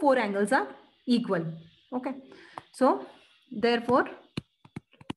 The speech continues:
angle one equals to angle two equals to angle three equals to angle four.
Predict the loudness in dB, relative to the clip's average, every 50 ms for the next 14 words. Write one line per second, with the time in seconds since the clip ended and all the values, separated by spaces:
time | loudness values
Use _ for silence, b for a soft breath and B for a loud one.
0 | _ _ _ _ _ -4 -2 2 2 2 4 4 2 2 0 -2 -4 -6 -6 -2
1 | 0 0 0 0 -2 -2 -2 -2 0 0 0 0 0 0 0 -2 -6 -4 -4 -6
2 | -6 -2 -2 -2 -2 -2 -6 -10 -8 -6 -6 -4 -2 -2 -2 -2 -4 -4 -6 -8
3 | -8 -6 -10 -10 -6 -4 -4 -4 -4 -4 -6 -6 -4 -4 -4 -4 -4 -4 -6 -4
4 | -2 -4 -2